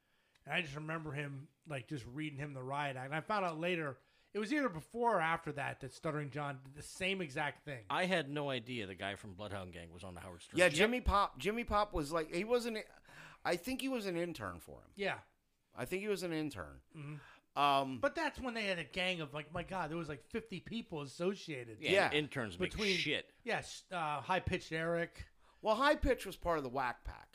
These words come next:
Speaker 1: That's what I mean, the Whack Pack people and all those guys.
Speaker 3: Right.
Speaker 1: But there was tons of them.
Speaker 3: Yeah, on
Speaker 1: So
Speaker 3: the
Speaker 1: the
Speaker 3: fringes,
Speaker 1: there,
Speaker 3: yeah.
Speaker 1: yeah, there were so many people that could have said that they were associated with Howard Stern. But if they did
Speaker 3: But the, the, the,
Speaker 1: Ooh.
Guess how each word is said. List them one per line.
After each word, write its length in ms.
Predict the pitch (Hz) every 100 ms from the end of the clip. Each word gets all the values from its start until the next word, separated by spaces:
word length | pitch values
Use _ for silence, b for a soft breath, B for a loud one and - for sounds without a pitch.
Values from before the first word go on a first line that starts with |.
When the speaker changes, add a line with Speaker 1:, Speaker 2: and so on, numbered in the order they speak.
| -
Speaker 1:
That's 240 | 285 277
what 80 | 262
I 80 | 262
mean, 180 | 285 190
the 60 |
Whack 260 | 175 233 233
Pack 240 | 180 143 -
people 320 | 135 - 123
and 80 | 165
all 140 | 190
those 280 | 185 220 220
guys. 120 | 285
Speaker 3:
Right. 120 | 294 220
Speaker 1:
But 60 |
there 60 | 208
was 140 | 208 196
tons 380 | - 277 320 247
of 120 | 135
them. 100 | 107 92 _ b b
Speaker 3:
Yeah, 140 | - 233
on 160 | 214
Speaker 1:
So 80 | 254
Speaker 3:
the 60 | 254
Speaker 1:
the 60 |
Speaker 3:
fringes, 420 | 220 247 233 127 104
Speaker 1:
there, 120 | 254
Speaker 3:
yeah. 100 | 294
Speaker 1:
yeah, 160 | 294
there 100 | 196
were 100 | 233
so 180 | 220 -
many 100 | 277
people 280 | 254 247 220
that 100 | 208
could 120 | 196
have 80 | 190
said 200 | - 185
that 180 | 165 180
they 80 | 175
were 120 | 175
associated 680 | 165 - 190 214 151 180 165
with 120 | 160
Howard 320 | 151 151 139
Stern. 360 | - - 202 117 - - b b b -
But 100 | 151
if 100 | 156
they 140 | 190
did 400 | 214 330 285 208 - B B B -
Speaker 3:
But 160 | 220
the, 80 | 220
the, 60 | 202 202
the, 240 | 170
Speaker 1:
Ooh. 40 | 196